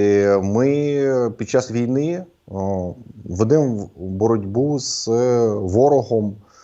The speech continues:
е, з тими, хто представляє Росію,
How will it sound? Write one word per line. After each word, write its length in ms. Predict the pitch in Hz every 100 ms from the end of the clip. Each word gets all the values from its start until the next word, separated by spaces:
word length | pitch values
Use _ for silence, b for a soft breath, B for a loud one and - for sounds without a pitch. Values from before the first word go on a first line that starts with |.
| b b b -
е, 100 | 92
з 100 | 90
тими, 300 | - 147 151
хто 480 | - - 123 131 127
представляє 1120 | - 104 - 107 101 113 120 117 110 107 98 98 95 _ _
Росію, 760 | 110 120 - - 131 101 80